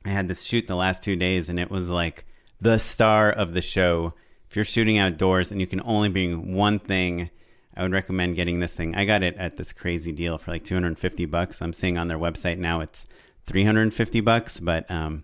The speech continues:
but it's just, like, a game changer for kinda low budget D I Y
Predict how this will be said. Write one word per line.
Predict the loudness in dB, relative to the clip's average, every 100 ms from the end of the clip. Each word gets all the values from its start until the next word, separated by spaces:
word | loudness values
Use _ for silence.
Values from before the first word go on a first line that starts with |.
| -6
but | -4 -4
it's | -8 -8
just, | -8 -6
like, | -4 -6 -8 -10
a | -8
game | -2 0 0
changer | -2 -2 -2 -4
for | -4 -6
kinda | -2 0 0 -4 -10 _ _ _ 2
low | 4 6
budget | 6 4 4 0 2
D | 4 6
I | 6
Y | 6 6 6 6 4 2